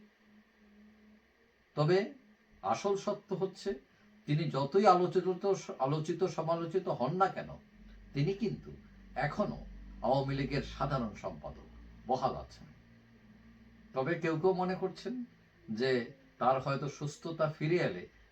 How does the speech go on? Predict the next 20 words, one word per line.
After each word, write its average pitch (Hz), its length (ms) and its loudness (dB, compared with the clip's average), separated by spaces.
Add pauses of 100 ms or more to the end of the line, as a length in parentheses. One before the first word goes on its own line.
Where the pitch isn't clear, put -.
তিনি 127 220 0
হয়তো 127 200 0 (100)
আবার 117 260 2
সরব 131 320 0
হতে 127 240 -6
পারেন। 104 200 -4 (400)
আবার 123 320 4
এইদিকে 131 360 -2
শোনা 143 260 0
যাচ্ছে 135 300 -6 (640)
যে 131 100 6 (280)
তিনি 127 220 0 (680)
শেখ 123 240 -6
হাসিনার 131 380 -4
সাথে 131 180 -4 (420)
সাক্ষাৎ - 420 2
করতে 123 280 -6
চেয়েছিলেন, 113 500 -2 (280)
কিন্তু - 200 -4 (100)
তিনি, 120 220 2